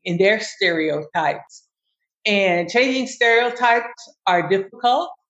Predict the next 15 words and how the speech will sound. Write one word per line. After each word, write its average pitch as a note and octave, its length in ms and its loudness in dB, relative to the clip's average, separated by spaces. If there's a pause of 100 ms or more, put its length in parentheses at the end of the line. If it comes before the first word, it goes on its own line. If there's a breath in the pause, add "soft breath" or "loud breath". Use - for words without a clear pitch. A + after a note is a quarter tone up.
(120)
because G#3 380 -2
they F#3 140 2
are F3+ 280 2
so A3 260 -2
ingrained, G#3+ 680 0 (280 loud breath)
but G#3+ 160 2
it's F#3+ 220 0
not A3+ 540 2
impossible G#3+ 1000 -2 (280)
for G3+ 100 -4
someone G#3+ 340 2
to F3 80 -8 (100)
change A3+ 300 -2
their A#3 140 0
stereotypes F#3 1300 0